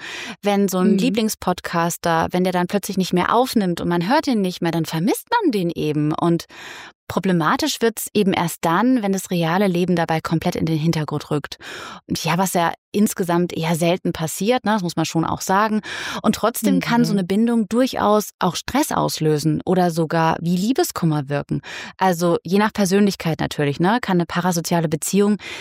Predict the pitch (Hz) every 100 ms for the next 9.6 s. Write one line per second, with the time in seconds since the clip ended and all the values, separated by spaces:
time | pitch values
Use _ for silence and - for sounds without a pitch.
0 | - - 175 190 226 196 196 196 185 220
1 | 226 - 165 147 147 156 - - 165 160
2 | - 170 - - 233 269 320 - 233 147
3 | - - - - - _ 160 151 165 175
4 | 175 170 143 135 226 277 - 160 156 165
5 | 147 156 - 165 180 208 - - - 160
6 | 175 - 180 - 175 202 240 196 - 185
7 | 175 - 170 180 - 196 170 165 170 -
8 | 170 160 156 151 160 170 165 165 175 165
9 | 208 208 170 160 196